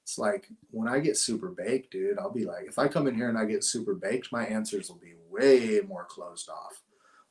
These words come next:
be like, "Yeah, dude, yeah. You know, I know Ted. I met him back in the day. He's cool. He's legit, bro. Trust me. He's cool. Good dude." You know? But if I don't smoke weed, then I'm like, "Yeah, you know, I met him here and I met him there." And,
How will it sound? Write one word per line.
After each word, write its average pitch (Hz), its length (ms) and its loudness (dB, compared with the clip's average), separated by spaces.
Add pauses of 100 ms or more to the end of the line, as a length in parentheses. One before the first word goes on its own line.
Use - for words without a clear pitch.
be 120 60 0
like, - 280 2
"Yeah, 160 360 0
dude, 175 320 2
yeah. - 420 -4 (180)
You 190 120 -6
know, 175 260 -4
I 208 60 0
know 202 180 -4
Ted. 156 420 0 (400)
I - 60 -10
met 220 160 -2
him 143 80 -6
back 120 260 -4
in 123 60 -4
the 110 80 -2
day. 117 220 2
He's - 120 0
cool. 165 360 -2 (360)
He's 165 180 -8
legit, 180 380 4
bro. 123 200 -2
Trust - 340 -4
me. - 100 -20 (320)
He's - 100 -16
cool. - 280 0 (240)
Good 131 180 2
dude." 135 220 4 (720)
You 110 80 -2
know? 110 280 0 (180)
But 123 100 4
if 123 140 4
I 123 60 6
don't 131 140 6
smoke 120 300 2
weed, 143 260 6
then 117 120 0
I'm 117 120 -4
like, 120 220 -10
"Yeah, 160 340 -4
you 139 180 -8
know, 139 560 -4
I - 40 -16
met 131 180 -10
him 131 160 -14
here 135 400 0
and 127 100 -4
I 117 40 -16
met 131 200 -6
him - 140 -10
there." 269 460 -2
And, - 160 -16